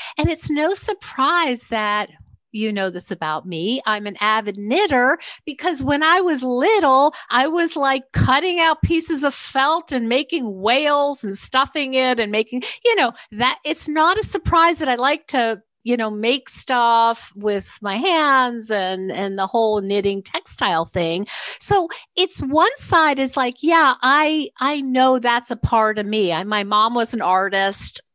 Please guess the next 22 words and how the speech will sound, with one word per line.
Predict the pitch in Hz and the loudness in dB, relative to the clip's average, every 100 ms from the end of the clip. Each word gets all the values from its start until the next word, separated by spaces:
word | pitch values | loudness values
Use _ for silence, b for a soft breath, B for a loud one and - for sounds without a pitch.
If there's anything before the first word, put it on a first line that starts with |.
| _ | _
I'm | 214 220 226 | 2 2 2
just | 240 226 233 | -2 0 -2
a | |
maker." | 202 196 190 - 175 185 - B B B - | 0 0 0 0 0 0 -2 B B B 0
But | 277 269 | 0 0
there's | 294 277 | -4 -2
also | - 294 403 - 330 | 2 2 2 0 0
new | 247 226 233 359 640 - | 0 -2 0 0 0 2
things | - 160 156 156 - - | 2 2 -4 -12 -14 -4
that | 233 233 | 0 0
I | 233 | -2
don't | 214 277 427 381 | 2 2 2 0
know | 226 170 175 | -2 0 -2
about | 165 147 156 156 | -2 -2 -2 -4
me. | 175 151 147 165 B B | -6 -4 -4 -4 B B
So | - 370 | -2 -2
it | 339 | -2
seems | - - 480 523 - | -6 -4 -4 -4 -4
like | 370 330 269 | 0 0 0
it's | 262 233 | -2 -4
both | 196 185 233 247 247 - - | -6 0 4 4 2 -2 -4
and, | 220 220 202 165 143 | -2 0 -2 -4 -10